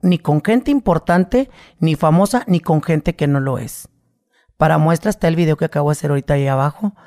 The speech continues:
Y me gustaría ser muy famosa y tener mucho dinero pa poderles comprar cosas de perdido a cada una de esas personas que están ahí. Me gasté lo que traía en la bolsa y punto.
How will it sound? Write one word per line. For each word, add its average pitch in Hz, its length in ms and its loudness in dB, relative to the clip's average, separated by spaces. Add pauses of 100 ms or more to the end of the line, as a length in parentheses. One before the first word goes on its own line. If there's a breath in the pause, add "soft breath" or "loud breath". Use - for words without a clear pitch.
(360 loud breath)
Y 208 160 2
me 202 120 4
gustaría 208 560 2
ser 220 240 0
muy 220 200 6
famosa 202 520 2
y 202 40 -2
tener 175 300 0
mucho 220 320 4
dinero 202 340 4
pa 190 160 -2
poderles 170 320 2
comprar 165 360 -2
cosas 170 340 -2 (320 loud breath)
de 170 120 2
perdido 170 360 2
a 190 80 0
cada 185 200 4
una 185 220 4
de 185 60 4
esas 180 180 0
personas 165 420 -2
que 170 60 -6
están 160 240 0
ahí. 147 160 2
Me 151 100 0
gasté 147 240 -2
lo 170 80 0
que 190 120 -4
traía 160 180 0
en 160 60 2
la 165 80 2
bolsa 147 240 -2
y 160 40 -4
punto. 135 380 -8